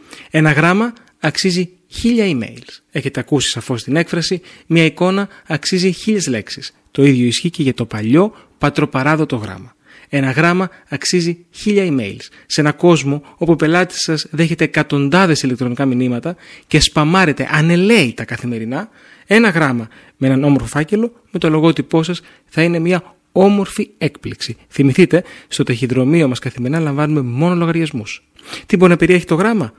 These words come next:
Εγώ θα έβαζα μια ιδιαίτερη προσφορά για τον πελάτη. Πάντα συνοδευόμενη από ένα μεγάλο ευχαριστώ. Εσείς, βέβαια, μπορείτε να αφήσετε τη δημιουργικότητά σας ελεύθερη και να πείτε το ευχαριστώ με τον δικό σας μοναδικό τρόπο,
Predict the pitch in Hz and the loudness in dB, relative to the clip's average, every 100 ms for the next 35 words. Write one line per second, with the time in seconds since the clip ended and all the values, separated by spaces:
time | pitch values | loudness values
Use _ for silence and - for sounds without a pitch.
0 | - _ - 147 233 269 - - 202 208 | -20 _ 2 4 2 0 -8 0 2 2
1 | 185 196 233 180 175 196 208 196 170 180 | 2 0 2 4 4 2 0 0 -2 -4
2 | 180 175 156 123 92 - _ _ _ - | -4 -4 -4 -4 -6 -20 _ _ _ -2
3 | 160 147 - 135 120 123 139 180 185 170 | 0 2 -2 -4 -4 -2 0 0 0 -2
4 | 180 170 156 175 170 165 147 - 143 110 | -2 0 0 0 -2 -4 -4 -4 -6 -8
5 | - - - - 120 - 214 139 156 233 | -16 -20 -16 -8 -4 0 0 2 2 0
6 | 202 127 143 139 120 - 160 147 117 117 | -2 -2 -2 -2 -2 0 0 -2 -8 -8
7 | 117 113 - 135 - 135 143 - 127 147 | -6 -6 -4 -4 -4 -8 -8 -8 -2 2
8 | 170 - 110 151 - - - 147 135 180 | 2 0 -2 -2 -4 -16 -4 -2 0 0
9 | 175 143 - 135 123 - 202 175 139 143 | 0 -2 -2 -6 -4 -4 -2 -2 -2 0
10 | 135 131 - 175 185 190 190 - - 123 | 0 -2 0 2 2 0 -6 -8 -10 -6
11 | 117 113 156 147 185 135 | -6 -2 -2 0 0 0